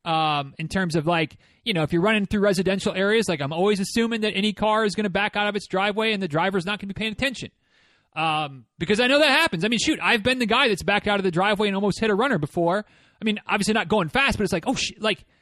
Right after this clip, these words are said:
I just didn't see him. And I was looking, but, you know, I mean, it's, it's, it, it just happens sometimes. So,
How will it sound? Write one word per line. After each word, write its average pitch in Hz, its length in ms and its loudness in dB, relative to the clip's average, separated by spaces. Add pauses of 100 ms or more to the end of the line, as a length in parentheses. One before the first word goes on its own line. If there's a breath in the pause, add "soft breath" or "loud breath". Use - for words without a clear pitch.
(360)
I 175 60 -10
just 233 140 0
didn't 339 200 2
see 339 180 2
him. 370 200 -2 (380)
And 233 180 2
I 262 120 4
was 196 200 0
looking, 311 420 2 (300)
but, 240 160 -2 (240)
you 320 100 -4
know, 269 180 2
I 285 80 2
mean, 247 140 -4
it's, - 180 -10
it's, 160 260 -14 (280)
it, 202 160 -10
it 180 140 -6
just 233 160 0
happens 127 420 -2
sometimes. 120 520 -8
So, 196 240 2